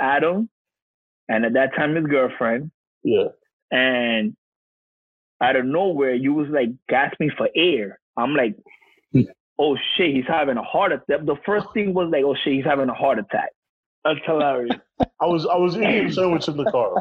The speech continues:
Speaker 2: was eating
Speaker 1: No,
Speaker 2: in the car.
Speaker 1: yeah, but the problem was that you didn't say all this with Steven on the podcast. I was like, "Yo, I'm gonna catch him one time," and I was waiting for this moment.
Speaker 2: <laughs>
Speaker 1: And then
Speaker 2: Not
Speaker 1: you
Speaker 2: my
Speaker 1: was
Speaker 2: proudest
Speaker 1: like,
Speaker 2: moment.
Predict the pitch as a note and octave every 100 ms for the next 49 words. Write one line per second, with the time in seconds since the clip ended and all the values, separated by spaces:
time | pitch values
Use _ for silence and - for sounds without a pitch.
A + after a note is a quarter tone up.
0 | - B2+ E3 E3 D#3 G3 F#3+ - F#3 -
1 | - - A3+ G3+ A#3 A3+ F3 D3+ E3 D3+
2 | D#3 D3+ F3+ G3+ G3+ G3 F#3+ D#3+ D3 D#3
3 | F3 C#3+ F#3+ F#3+ D#3+ C#3+ C#3 - F3+ E3+
4 | C#3 A#2+ G#2+ - D#3+ C3 A2+ A2+ C#3 D3
5 | B2+ A#2+ D3 B2 C3+ C#3 - E3 - B2+
6 | A#2+ - A2+ A2+ B2 B2+ - - F3 D#3+
7 | - - - - F#4 - - - - -
8 | - - - - - _ _ C3+ C#3 D3+
9 | A3 G#3+ G3 A3+ G#3 D#3+ F3 E3+ F#3